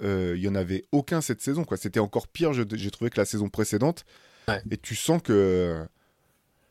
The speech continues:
Speaker 1: voilà, euh, je pense que ça a vraiment fait dévier, en tout cas que ça, que ça, ça a contribué à le, à ce qu'il soit encore plus à part. Déjà, il avait un jeu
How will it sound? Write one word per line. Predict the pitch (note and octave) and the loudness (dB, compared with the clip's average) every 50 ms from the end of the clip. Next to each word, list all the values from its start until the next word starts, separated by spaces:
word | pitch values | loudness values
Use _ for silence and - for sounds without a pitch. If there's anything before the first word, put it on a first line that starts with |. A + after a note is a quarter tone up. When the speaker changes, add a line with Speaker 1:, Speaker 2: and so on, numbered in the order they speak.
| _ _ _ _ _ _ _ _ _ - | _ _ _ _ _ _ _ _ _ -8
Speaker 1:
voilà, | - C#2 - G#3 A#3+ G#3 C3+ | -4 -2 -2 0 2 2 2
euh, | G#2+ G2 F#2+ F#2 F#2 F#2 F#2 F2+ F2+ F2+ F2+ F2+ F2+ F2 F2 | 4 4 2 0 0 0 -2 -2 -2 -4 -4 -4 -6 -8 -8
je | - - | -10 -8
pense | - - E3 E3 - | 0 2 2 2 2
que | - B2 | 0 -2
ça | - - G#2+ | 2 2 2
a | G2+ | 2
vraiment | F#2 G2+ G2 A#2 A#2+ C#3 D3 | 2 4 2 4 4 4 0
fait | - - - A#2+ | -2 0 -2 -2
dévier, | A2 G#2 A#2 B2 A#2+ A#2 C3+ D3+ D#3+ D#3+ | 0 2 2 2 2 2 4 4 4 4
en | C3+ A#2 | 2 0
tout | - - | -4 2
cas | - F3+ F3+ | 4 4 4
que | - - | 4 0
ça, | - - B2+ G#2+ | -2 0 0 0
que | - | 0
ça, | - - C3 A#2+ A2+ A2+ A#2+ | 0 2 2 4 4 2 0
ça | A#2 - - A2+ | -2 0 -2 -2
a | A2 | 0
contribué | - C#3 C3+ - - C#3 B2+ C#3+ D#3+ D#3+ | -2 -4 -4 -2 -4 -4 0 2 4 4
à | C#3 | 4
le, | A#2+ A2+ A2 G2+ G2+ G2+ G2 F#2+ - | 4 4 4 4 4 4 2 0 -2
à | - G#2 | -4 -6
ce | - - | -8 -10
qu'il | - A#2+ | -10 -4
soit | - C#3 B2+ | 2 2 2
encore | A#2 - C3 - - | 4 2 0 -2 -2
plus | - D3 - - | -6 -8 -8 -2
à | - C#3+ B2 | -2 -2 0
part. | - - D3+ D#3+ D#3 B2 F#2 E2 | 2 4 4 4 4 2 -2 -4
Déjà, | - A#2+ B2 - | -4 -6 -6 -4
il | D3 C#3 D3 | -4 0 0
avait | C#3+ C3 C#3 D3+ | 0 2 2 0
un | D3 D3 | 2 2
jeu | C#3+ C3+ E3 D#3+ D3 | 2 2 2 2 2